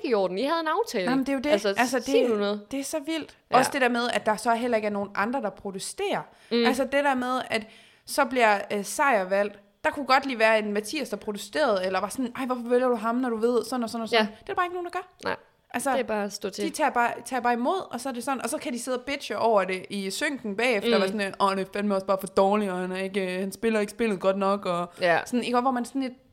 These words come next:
Speaker 2: det kunne være fedt for os, hvis du tog den med ham i stedet for, men de
Speaker 1: Ja,
Speaker 2: er
Speaker 1: ja.
Speaker 2: så bange for lige nu. Jamen, jeg tror også, det er det.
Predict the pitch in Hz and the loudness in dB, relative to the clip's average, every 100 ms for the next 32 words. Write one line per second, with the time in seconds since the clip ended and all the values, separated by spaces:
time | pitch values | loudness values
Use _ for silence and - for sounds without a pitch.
0 | - - _ _ _ _ 240 233 202 190 | -14 -14 _ _ _ _ -8 0 2 2
1 | 302 294 220 196 208 214 208 - 196 - | 2 2 4 4 4 2 -4 -4 -10 -2
2 | - 311 196 190 240 190 170 - 240 214 | 0 2 0 -2 0 -2 -6 -4 -2 -4
3 | - 185 190 214 320 294 294 262 262 311 | -4 -4 -2 2 4 4 2 2 0 -2
4 | 302 233 233 233 233 240 - - - 208 | 2 2 2 -2 -2 -6 -14 -20 -6 -2
5 | 196 196 269 269 175 | 0 0 -2 -2 -6